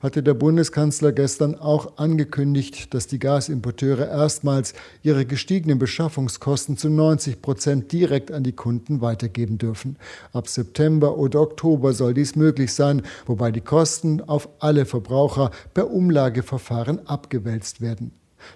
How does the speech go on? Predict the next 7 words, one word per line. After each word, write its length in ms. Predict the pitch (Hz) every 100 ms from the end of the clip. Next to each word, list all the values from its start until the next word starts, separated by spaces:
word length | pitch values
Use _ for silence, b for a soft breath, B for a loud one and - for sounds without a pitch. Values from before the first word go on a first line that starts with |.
| -
Dabei 380 | 147 139 139 107 B -
müsse 260 | 139 -
man 200 | 131 127
jedoch 360 | 120 131 127 -
genau 300 | 160 156 147
hinschauen, 640 | 135 165 - 139 131 110 B -
mahnte 460 | 131 131 117 127